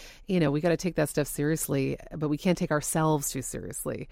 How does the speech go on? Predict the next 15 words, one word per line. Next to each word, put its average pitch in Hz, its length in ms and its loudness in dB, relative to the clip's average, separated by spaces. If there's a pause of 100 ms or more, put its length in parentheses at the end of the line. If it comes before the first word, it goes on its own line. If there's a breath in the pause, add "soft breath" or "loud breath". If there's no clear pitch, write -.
(340 loud breath)
because 151 180 -2
I 143 80 4
think 175 260 2
when 147 300 4
that 160 320 6
starts 190 320 0
to 180 100 2
happen, 156 560 2
then 151 220 0
we 147 120 0
really 139 520 0
get - 160 -2
into 139 160 -4
trouble. 120 400 -4
So 143 380 4